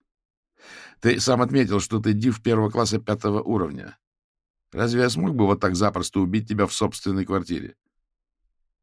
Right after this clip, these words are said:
Выглядело очень убедительно. Колдун усмехнулся. «Вставай». Владимир поднялся, но взгляда не отвел и не опустил. «В чем дело?» поинтересовался колдун. «Ты не согласен с моими методами?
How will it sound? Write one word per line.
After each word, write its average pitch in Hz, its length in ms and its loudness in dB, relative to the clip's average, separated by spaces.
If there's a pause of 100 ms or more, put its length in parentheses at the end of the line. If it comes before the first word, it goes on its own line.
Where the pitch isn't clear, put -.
Выглядело 87 600 -2
очень 80 340 -8
убедительно. 76 760 -10 (680)
Колдун 80 340 -4
усмехнулся. - 580 -10
«Вставай». - 480 -2 (840)
Владимир 92 440 0
поднялся, 92 540 0
но 90 160 0
взгляда 87 420 0
не 92 120 0
отвел 107 320 -2
и 104 160 -6
не 90 100 -4
опустил. - 680 -10 (960)
«В - 60 -20
чем 147 180 4
дело?» - 420 2
поинтересовался 78 680 -4
колдун. - 400 -8
«Ты 113 160 0
не 120 100 0
согласен 120 480 0
с - 120 -4
моими 117 260 0
методами? 165 640 -2